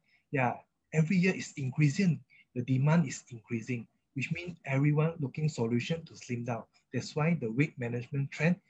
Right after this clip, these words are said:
is keep increasing until this year. Yeah. So if you got friend want to slim down, if you got friend want to know how to become healthier, actually T N I T is a solution and you can let them know. Yep.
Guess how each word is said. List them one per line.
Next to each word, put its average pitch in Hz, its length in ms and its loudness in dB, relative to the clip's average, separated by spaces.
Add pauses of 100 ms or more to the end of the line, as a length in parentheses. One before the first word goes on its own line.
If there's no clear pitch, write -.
(120)
is 139 200 -4
keep - 340 -2 (180)
increasing 127 580 -2 (320)
until 135 400 -2 (540)
this 131 200 -2
year. 117 240 0 (340)
Yeah. 110 220 -2 (240)
So 180 340 0 (220)
if 147 240 0
you 131 200 2 (160)
got 165 240 -2 (120)
friend 214 360 0
want 175 200 2
to 117 240 -6
slim 151 320 0
down, 170 300 0 (460)
if 120 180 -10
you 123 100 0
got 117 220 -4
friend 151 380 2 (220)
want 147 180 2
to 120 120 -6
know 135 400 -4
how 147 120 -2
to 135 100 -6
become 127 300 -4
healthier, 135 460 0 (260)
actually 139 280 0
T 135 120 -2
N 127 80 2
I 123 60 0
T 139 120 -2
is - 140 -6
a 113 80 -4
solution 131 500 -2 (340)
and 123 100 -2
you 110 80 -6
can 110 240 -10
let 131 160 0
them 123 180 -2
know. 110 200 -10 (400)
Yep. 170 160 -6